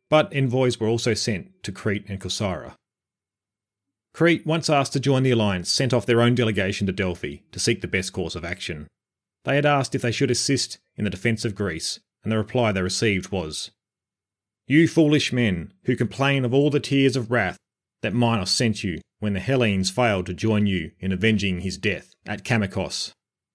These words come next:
This was in reference to the campaign the Cretans undertook into Sicily back in the Bronze Age, which Herodotus tells us about, and we brought up in our episode on the Minoans.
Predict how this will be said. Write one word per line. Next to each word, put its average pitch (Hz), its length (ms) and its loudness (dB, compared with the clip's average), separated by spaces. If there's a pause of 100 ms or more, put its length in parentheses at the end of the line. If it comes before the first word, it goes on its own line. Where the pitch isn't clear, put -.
(960)
This 160 140 2
was 180 140 8
in 151 100 4
reference 127 320 2
to - 100 -6
the 107 80 -2
campaign 110 540 0
the 95 80 2
Cretans 107 380 -2
undertook 98 480 -2
into 95 220 -6
Sicily 101 400 -2
back 92 200 -4
in 98 80 -2
the 90 60 -2
Bronze 98 320 -2
Age, 73 380 -12 (180)
which 147 160 -2
Herodotus 107 420 0
tells 113 240 0
us 92 120 -2
about, 87 380 -6 (380)
and 131 120 -2
we 123 80 4
brought 107 200 0
up 98 140 -2
in 107 60 0
our 95 100 0
episode 92 340 -2
on 87 80 -6
the 80 60 -8
Minoans. 82 600 -10